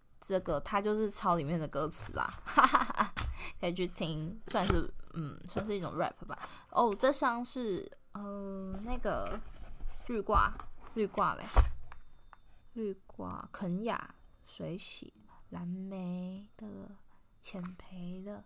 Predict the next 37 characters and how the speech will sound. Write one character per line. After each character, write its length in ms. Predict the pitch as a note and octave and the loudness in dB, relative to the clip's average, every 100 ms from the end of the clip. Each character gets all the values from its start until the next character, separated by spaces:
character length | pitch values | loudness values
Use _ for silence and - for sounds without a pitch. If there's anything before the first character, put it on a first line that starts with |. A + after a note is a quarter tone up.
| - - - - - - - | -18 -20 -20 -16 -16 -14 -10
都 160 | - F4+ | -6 -4
是 100 | - | -4
一 120 | - F3+ | -2 0
样 220 | G#3+ F#3 | 2 2
的 80 | F3 | -2
吗？ 120 | E3 D#3+ F3 F3 - - - - - - - - - - - | -2 -4 -4 -6 -10 -14 -16 -16 -18 -18 -18 -20 -20 -20 2
哦， 140 | D#4+ C5+ C#5 G4+ | 6 8 8 6
都 80 | |
不 220 | F#4+ G#4+ G#4 | 4 6 8
一 140 | E4+ | 8
样！ 280 | F#4 D#4+ - | 6 4 0
哎， 100 | - | -4
没 140 | F#3+ E3 | 0 0
有， 80 | D#3+ B2+ - | 0 -4 -2
靠 140 | - | -2
北 140 | - | -2
都 200 | D#3+ E3 | 2 2
一 180 | D#3+ D3 | 2 0
样 200 | F#3 D#2+ | 0 0
啦。 160 | - - - - - - - | -4 -6 -6 -8 -8 -8 4
哎， 160 | - C5+ E5 - - - - - | 6 8 6 2 -12 -12 -12 -14
ち 120 | - D#4+ | -4 2
ょ 0 | |
っ 20 | |
と 80 | D4 | 2
待 180 | F#3 | 2
っ 40 | D#3+ | 2
て， 200 | F#3+ D4+ - - | 2 0 -2 -2
不 180 | E4 C#4+ | 4 6
一 140 | B3+ | 8
样 280 | D#4 C4+ G3 | 6 6 2
啦！ 640 | F3 E3+ D#3+ C#3+ G2 A3 - - - - - | 0 0 0 0 -2 -4 -10 -20 -20 -20 -10
哇 260 | A#3+ B3 G3+ | -8 -6 -8
塞， 420 | - - - A3 G3 F#3 F3 F3 F#3+ - - - - - | -10 -12 -10 -10 -8 -6 -6 -8 -10 -14 -18 -18 -14 -10
可 260 | - - G3 | -10 -6 -6
可 280 | G3 - G#3 | -6 -8 -6
胶 280 | F#3+ G3+ G3 | -6 -8 -10